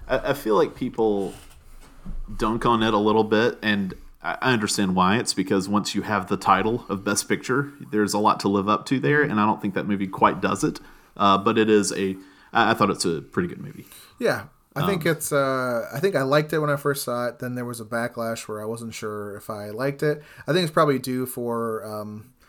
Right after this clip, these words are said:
Speaker 2: for a, uh, I don't know, um, a, a rebirth as a pretty good movie pretty soon. I guess, like, a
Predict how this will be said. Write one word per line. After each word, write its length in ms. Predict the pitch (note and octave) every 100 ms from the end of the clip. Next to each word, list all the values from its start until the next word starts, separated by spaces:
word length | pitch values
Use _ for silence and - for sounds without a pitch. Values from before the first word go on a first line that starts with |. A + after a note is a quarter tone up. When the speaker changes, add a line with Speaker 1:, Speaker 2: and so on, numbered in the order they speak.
| - - - _
Speaker 2:
for 400 | - - A#2 A2+
a, 300 | G#2+ A2 A2
uh, 280 | G#2+ G#2 G#2 - _ _ _ _ _ _ _
I 60 | G2+
don't 80 | G2+
know, 180 | G2 - A#2
um, 340 | G#2+ G#2 G2+ _ _ _
a, 200 | A#2+ A#2+ B2
a 40 | C3
rebirth 540 | D3+ C#3+ C3 B2+ B2
as 200 | A#2+ A#2
a 120 | A2+
pretty 280 | G#2 D3 B2
good 180 | A#2+ A2+
movie 340 | A2+ A2 G#2
pretty 260 | G2+ A2 G#2
soon. 340 | - G2 G2+ - _
I 40 | A2
guess, 200 | G#2 -
like, 140 | A2
a 140 | G#2+